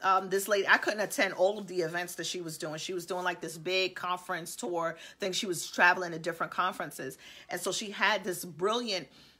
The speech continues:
Um, opportunity to where you can sponsor and be a part, like, it was like you're at the conference with her, but your brand was represented in every other city and state. And I stayed home and collected all of these emails and sales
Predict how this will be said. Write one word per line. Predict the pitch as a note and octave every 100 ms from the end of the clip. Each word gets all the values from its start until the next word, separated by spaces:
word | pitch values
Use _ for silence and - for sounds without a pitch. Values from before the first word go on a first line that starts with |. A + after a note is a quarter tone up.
| _
Um, | F3 E3 -
opportunity | - G3 G3 - E4+ C4 F#3+ F3+ - -
to | - A3
where | F#3+ F#3+
you | F#3+ A3+
can | A3+ F3
sponsor | - C4 D4+ - - F3+ F3 - - -
and | F#3
be | E3+ A3+
a | G#3
part, | - B3+ A3 - - _
like, | G3+ G3 A3
it |
was | G#3+ G#3+
like | G3+ G#3+
you're | F#3+ G3
at | F#3+
the | F3+
conference | - F#3+ F#3 F3+ F3
with | F#3+ G3+
her, | G#3 D#3+ D#3+ - -
but | E3+ G3+ F#3+ - - -
your | G3+
brand | D#3+ E3+ G#3+ A3
was | G3 F3+
represented | F#3 G3 G3 F3+ F#3 A3+ G3+ F3+
in | F#3 E3+
every | F#3 F#3 G3
other | F3
city | F3+ G3 F3+
and | F3+
state. | F3 - G3+ F3
And | F3+ F3 E3 -
I | B3+
stayed | C#4+ A3 G3
home | F3+ A3+ A3 D#3+ -
and | F3+
collected | G3+ F3+ F#3 G#3+ - -
all | F#3
of | F#3 E3
these | E3 -
emails | A3+ A3+ G#3 G3+ F#3 E3
and | D#3 C3+
sales | - G#3 G#3